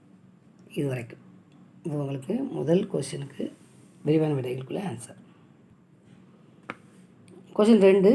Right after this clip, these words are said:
குறைந்தபட்ச ஆதரவு விலை விளக்குக. முன்னூத்தி முப்பத்தி ரெண்டு பக்க நம்பர். பக்கம் முன்னூத்தி முப்பத்தி ரெண்டுல இது ஒரு பாக்ஸ் மாதிரி இருக்கு உங்களுக்கு. இந்த பாக்ஸ்ல நீங்க என்ன செய்யுங்க, உள்ளதை அப்படியே குறிச்சிருங்க. இதான் ரெண்டாவது கொஸ்டினுக்கான ஆன்சர்.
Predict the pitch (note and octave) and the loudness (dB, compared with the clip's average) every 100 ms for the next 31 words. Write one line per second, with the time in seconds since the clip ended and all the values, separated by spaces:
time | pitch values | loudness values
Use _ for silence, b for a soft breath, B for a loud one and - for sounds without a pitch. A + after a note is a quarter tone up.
0 | D#4 A3 B3+ C#4 A#3+ A#3 - G#3+ F3+ F3 | 4 6 6 8 6 2 4 6 6 6
1 | F3 D#3+ D#3+ D#3+ D#3 D3 F3+ A#3 F#3+ E3 | 4 4 4 2 2 -2 -2 2 4 4
2 | E3 D3 D3 E3 D#3 E3+ E3+ D#3+ D3 C#3 | 2 -6 -6 -2 2 2 2 -6 -10 -8
3 | C3+ D3 F#3 - _ _ _ - - - | -8 -8 -10 -16 _ _ _ -20 -20 -20
4 | _ _ _ _ - _ G#3 A3+ G#3 F#3 | _ _ _ _ -20 _ 4 6 6 4
5 | E3+ E3 C#3+ D#3+ D3+ D#3 C#3 E3+ A#3+ - | 0 -4 -4 0 2 2 -2 -6 -10 -16
6 | - _ _ _ _ _ _ _ _ _ | -20 _ _ _ _ _ _ _ _ _
7 | _ _ _ C#4 G#3+ F#3 E3 D#3+ F3+ - | _ _ _ 2 6 6 6 4 4 0
8 | F3 E3+ E3 C#3+ D3 C#3 D3+ G#3+ - _ | -2 0 0 -2 -2 0 0 -2 -4 _
9 | _ - D#3+ E3 D3+ D#3 F3+ F3+ F3 F3 | _ -6 -2 0 0 2 0 -2 0 2
10 | F3+ D3 C#3 D3+ D3+ C#3 C#3+ E3+ - F3+ | 4 2 0 -2 -2 -2 -2 -4 -2 0
11 | F#3+ D3+ D3 D3 C#3+ F3 D#3 D3+ F3+ F3+ | 0 0 -6 -6 -2 0 0 0 -2 -4
12 | - - C3+ F3+ F3 - - | -8 -8 -8 -8 -10 -12 -18